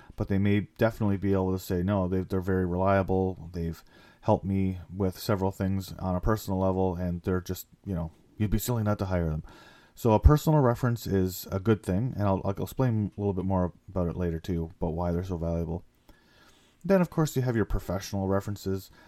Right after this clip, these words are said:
and you can split those into, um, a coworker or a, um, a supervisor or a manager, something like that. Coworker ones are great because they can really speak to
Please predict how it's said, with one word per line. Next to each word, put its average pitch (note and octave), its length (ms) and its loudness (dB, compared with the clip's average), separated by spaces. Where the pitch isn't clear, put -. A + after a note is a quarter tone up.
and - 80 0
you D3+ 80 4
can A#2 140 -2
split - 320 -2
those G2+ 340 4
into, F2+ 640 -4
um, F2 300 0
a E2 480 0
coworker G#2+ 760 6
or F2+ 460 -2
a, F2+ 440 -4
um, E2+ 400 -10
a F2 160 -4
supervisor B2+ 580 4
or G2 120 4
a F2 40 0
manager, G2 420 2
something G2+ 280 -4
like F2+ 140 -2
that. F2 180 -2
Coworker E3+ 440 4
ones B2+ 240 2
are A2 100 6
great G2+ 300 0
because G#2 300 -4
they A2 100 6
can G#2 160 -2
really G2+ 160 2
speak - 360 -2
to G2 420 -2